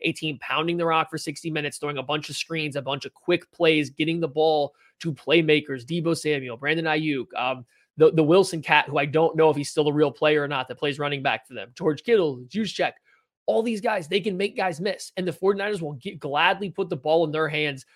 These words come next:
sixty times in this game, no farther than three yards down the line of scrimmage if you let them. The Chiefs are gonna have to make tackles. They're gonna have to finish plays in this game, and they are gonna be pressed by good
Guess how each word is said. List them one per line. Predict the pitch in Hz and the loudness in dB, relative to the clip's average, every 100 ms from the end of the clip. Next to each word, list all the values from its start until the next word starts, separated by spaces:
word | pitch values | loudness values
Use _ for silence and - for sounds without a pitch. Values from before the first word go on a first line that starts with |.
| _ | _
sixty | - - 202 - 170 | -12 -6 -6 -6 -8
times | 151 156 147 | -2 -2 -4
in | |
this | 156 - | -8 -2
game, | 156 147 139 143 156 | 0 0 -2 -8 -8
no | 139 151 175 | 2 6 6
farther | - 165 160 | 6 0 -2
than | 160 | -6
three | 160 165 | -4 0
yards | 160 143 | 0 0
down | 147 143 | -4 -4
the | |
line | 139 143 | -2 -2
of | 131 | -4
scrimmage | - 151 135 | -8 -8 -8
if | 131 | -10
you | 120 | 0
let | 147 - | 0 2
them. | 151 139 - _ _ - | -4 -6 -14 _ _ -14
The | 135 | -6
Chiefs | - 180 185 | -2 0 2
are | |
gonna | 175 170 | 2 2
have | 170 | 0
to | 160 | 0
make | 156 139 | -4 -2
tackles. | 135 - - - _ | -4 -4 -14 -20 _
They're | 156 143 | 0 0
gonna | - 160 170 | 0 0 2
have | 165 151 | 2 0
to | 139 | -2
finish | - 151 127 - | -4 -4 -4 0
plays | 156 135 127 | 0 0 -2
in | 131 | -6
this | 135 - | -8 -4
game, | 175 180 160 - _ - | 0 0 0 -6 _ -4
and | 165 147 | -2 0
they | 147 | 0
are | |
gonna | 151 156 | 0 -2
be | 151 | -4
pressed | - 165 185 | -4 -4 -2
by | 151 139 | -6 -2
good | 160 | 0